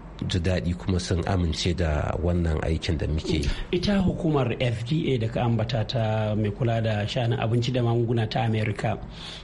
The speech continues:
Speaker 2: mm, em, hususan me suka ce misali akan ita wannan kimiyya ta ku?
Speaker 1: Watan su abin da suka ce, akwai abin da muke ce ma kamar device.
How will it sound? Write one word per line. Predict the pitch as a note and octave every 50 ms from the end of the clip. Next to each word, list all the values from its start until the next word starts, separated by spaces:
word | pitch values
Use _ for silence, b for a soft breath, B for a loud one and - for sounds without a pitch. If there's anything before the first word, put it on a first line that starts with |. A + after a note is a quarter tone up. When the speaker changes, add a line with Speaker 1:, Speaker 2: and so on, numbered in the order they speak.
| B B -
Speaker 2:
mm, | F3 C#3 C3+ C3 - -
em, | - - - D3+ C#3+ C3+ - - - - - - -
hususan | - C#3 - F#3 C#3+ - - G3+ G3 - - E3+ C#3+ C3
me | B2+ C3 B2 A#2+ A#2+ B2 -
suka | - - E3+ - - C3
ce | - - - B2+ A2 A2
misali | G#2 A#2 - - A#2+ A#2 A#2 -
akan | - A#2+ - - C#3+ C3 B2 B2+ - B2 - - -
ita | - B2 - - C3+
wannan | C3+ C3 B2+ A#2 A2+
kimiyya | A#2 - - A#2+ A#2+ A#2+ A2+ G#2+
ta | - B2 A2
ku? | - - - - - B B B B B B B B - - -
Speaker 1:
Watan | G2+ G2+ A2+ A2+ - - B2 A2+
su | A2 - - D3 D3+ E3
abin | D3+ C3+ C#3+ C#3+ C3
da | G#2+ G2
suka | - - - - A2
ce, | - - - B2+
akwai | F#2+ F#2 - - B2+
abin | B2 B2+ B2+ A#2
da | G#2+
muke | G2+ G#2 G#2 - G#2+ F2+
ce | - - A#2 G2+
ma | F#2+ F2+
kamar | F2 - - D#2 E2+ F2+ F#2 F2+ F2
device. | F2+ F2 D2 F2 E2+ E2+ D#2+ - - - -